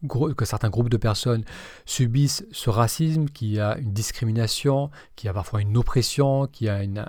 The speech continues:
une inégalité des opportunités. Alors ce racisme, d'où ça vient ? Pourquoi il y a le racisme et quelles peuvent être les solutions ?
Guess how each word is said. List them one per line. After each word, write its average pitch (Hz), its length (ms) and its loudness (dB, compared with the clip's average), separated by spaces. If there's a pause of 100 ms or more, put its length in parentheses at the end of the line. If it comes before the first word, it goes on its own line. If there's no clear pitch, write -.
une 110 160 0
inégalité 120 800 2
des 139 420 6
opportunités. 127 760 2 (720)
Alors 113 180 4
ce - 100 0
racisme, 160 580 4 (720)
d'où 151 160 2
ça 135 120 2
vient ? 135 220 0
Pourquoi 165 380 2
il 123 60 2
y 120 60 2
a 131 60 2
le 127 80 2
racisme 135 560 0
et 127 140 -2 (120)
quelles 175 200 4
peuvent - 360 0
être 151 480 2
les 117 140 6
solutions ? 101 560 0